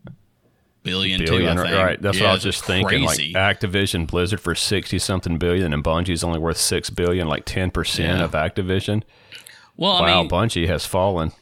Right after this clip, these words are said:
Speaker 1: well,
Speaker 2: I know Activision has more stuff and all this,
Speaker 1: I was gonna
Speaker 2: and
Speaker 1: say,
Speaker 2: a
Speaker 1: when you,
Speaker 2: bunch
Speaker 1: when you
Speaker 2: more I Ps, but Bungie could have had, you know,
Speaker 1: Well,
Speaker 2: who knows what.
Speaker 1: well, when you're looking at Activision, you're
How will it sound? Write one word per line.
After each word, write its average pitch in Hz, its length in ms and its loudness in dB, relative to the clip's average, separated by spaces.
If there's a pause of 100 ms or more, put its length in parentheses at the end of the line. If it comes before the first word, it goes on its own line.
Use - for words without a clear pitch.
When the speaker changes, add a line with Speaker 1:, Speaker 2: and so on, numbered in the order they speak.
(460)
Speaker 1:
well, 127 180 4
Speaker 2:
I 131 60 4
know 127 120 6
Activision 95 520 2
has 87 220 0
more 80 240 0
stuff 67 440 0
and 71 80 -2
all 69 200 0
this, 71 140 -2
Speaker 1:
I - 20 0
was 208 120 0
gonna - 100 2
Speaker 2:
and 165 60 -2
Speaker 1:
say, 180 120 0
Speaker 2:
a - 60 2
Speaker 1:
when 101 60 2
you, 90 60 0
Speaker 2:
bunch 92 240 2
Speaker 1:
when 95 80 0
you 90 60 2
Speaker 2:
more 82 100 2
I 85 160 2
Ps, 85 400 0
but - 400 -4
Bungie 95 600 0 (640)
could 110 160 2
have 90 140 -2
had, 78 420 0 (640)
you 90 100 -2
know, 71 200 0
Speaker 1:
Well, 71 60 0 (160)
Speaker 2:
who 98 120 0
knows 90 340 0
what. 57 320 -2 (240)
Speaker 1:
well, 180 160 -2
when 165 160 -2
you're 151 140 -2
looking 156 320 0
at 110 80 0
Activision, 98 640 -2
you're 110 320 -2